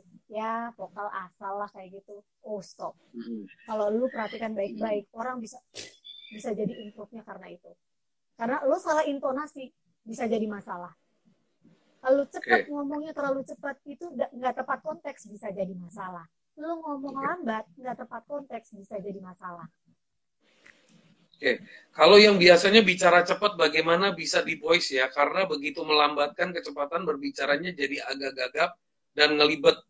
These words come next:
Speaker 2: Terima kasih, Mbak. Dika Ayu
Speaker 1: Enggak, itu
Speaker 2: Kurnia.
Speaker 1: cuma, oke, Mas Dika atau Mbak Dika, itu cuma karena Anda belum melatih. Makanya bicara pakai s-,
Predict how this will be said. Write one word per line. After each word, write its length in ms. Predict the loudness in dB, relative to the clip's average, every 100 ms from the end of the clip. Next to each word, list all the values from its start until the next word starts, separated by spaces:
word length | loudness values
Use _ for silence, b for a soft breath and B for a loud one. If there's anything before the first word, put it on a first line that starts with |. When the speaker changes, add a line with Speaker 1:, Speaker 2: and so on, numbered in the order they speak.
| _ -4
Speaker 2:
Terima 240 | 2 2
kasih, 320 | 2 0 0
Mbak. 160 | -2 -2 _ _ _ _ _ _
Dika 560 | -4 -4 4 6 6 4
Ayu 320 | 0 2 2
Speaker 1:
Enggak, 80 | -2
itu 80 | -2
Speaker 2:
Kurnia. 340 | -2 0 -2
Speaker 1:
cuma, 140 | -6 -20 _ _ _ _ _ -20 _ -20 _ _ _ _ -12 -10
oke, 200 | -2 -2 -2 _ _ _
Mas 240 | -12 -10 -8
Dika 320 | -8 -4 -4
atau 160 | -4
Mbak 160 | -4 -4
Dika, 240 | -6 -8 -10
itu 160 | -10 -14 -14
cuma 240 | -14 -14
karena 260 | -12 -12 -12
Anda 180 | -10 -8
belum 300 | -8 -10 -12
melatih. 400 | -8 -8 -10 -20 _ _ _ -14
Makanya 480 | -12 -10 -8 -6 -6
bicara 560 | -8 -6 -8 -6 -8
pakai 320 | -10 -14 -14 -18
s-, 160 | -18